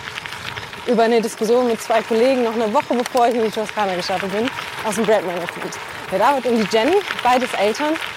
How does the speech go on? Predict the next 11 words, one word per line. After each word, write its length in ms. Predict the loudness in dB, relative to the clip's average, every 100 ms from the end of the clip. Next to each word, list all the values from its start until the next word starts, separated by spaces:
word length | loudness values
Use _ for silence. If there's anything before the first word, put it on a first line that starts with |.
| -10 -8 -4
wir 100 | 0
haben 80 | 2
uns 80 | 4
darüber 280 | 2 2 0
unterhalten, 500 | -2 0 0 2 2
ob 120 | 0
es 120 | 0
Sinn 180 | 2 4
macht, 340 | 2 -2 -12 -12 -14 -12 -12 -10 -10 -6
an 160 | -4 0
Kindermountainbikes, 840 | 2 2 2 2 0 2 2 0